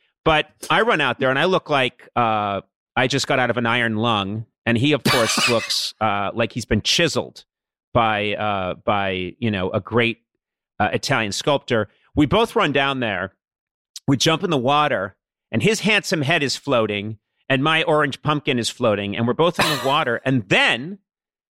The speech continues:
Speaker 1: this fin went by, and he went, "Hey, man, check out the, check out the dolphin."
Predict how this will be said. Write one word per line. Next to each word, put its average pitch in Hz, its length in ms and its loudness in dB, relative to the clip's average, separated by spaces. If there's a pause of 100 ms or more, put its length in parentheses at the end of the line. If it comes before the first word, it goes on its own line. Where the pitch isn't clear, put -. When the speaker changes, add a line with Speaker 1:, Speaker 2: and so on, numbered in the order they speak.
(220)
Speaker 1:
this 139 240 2
fin 277 360 0
went 123 200 -2
by, 90 440 -2 (680)
and 135 120 2
he 190 100 2
went, 180 200 0
"Hey, 214 160 2
man, 165 280 2
check 175 240 -2
out 170 240 0
the, 147 340 2 (100)
check 180 200 -2
out 160 180 0
the 160 60 -6
dolphin." 180 540 -2